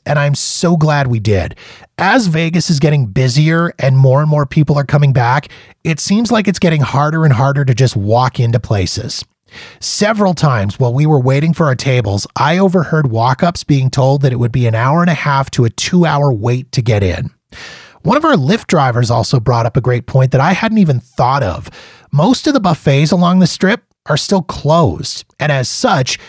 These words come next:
that's a huge number of people who'd normally do buffets that are now having to head to restaurants. So, my advice is that if you're going to Vegas anytime soon and there's a specific restaurant you're wanting to eat at, book ahead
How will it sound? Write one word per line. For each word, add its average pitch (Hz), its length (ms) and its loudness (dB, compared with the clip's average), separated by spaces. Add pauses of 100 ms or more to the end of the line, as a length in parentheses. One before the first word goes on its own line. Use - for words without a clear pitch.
(160)
that's 170 220 -2
a 156 40 0
huge 233 480 0
number 202 200 0
of 151 100 0
people 175 320 0
who'd 139 160 2
normally 175 420 0
do 151 180 2
buffets 131 720 0 (300)
that 156 120 0
are 156 100 0
now 151 280 2
having 135 320 -2
to 139 60 0
head 104 260 -4
to 123 60 0
restaurants. 123 840 -2 (260)
So, - 440 -2 (440)
my 131 220 0
advice 214 360 0
is 160 380 0
that 131 160 0
if 131 140 -2
you're 113 100 0
going 120 240 0
to 185 60 2
Vegas 170 400 2
anytime 151 400 2
soon 214 480 2 (140)
and 139 120 2
there's 127 220 2
a 123 100 2
specific - 640 -2
restaurant 185 540 0
you're 143 100 0
wanting 123 240 0
to 98 180 -8
eat 202 180 0
at, 196 300 0 (340)
book 156 340 -2
ahead 139 580 0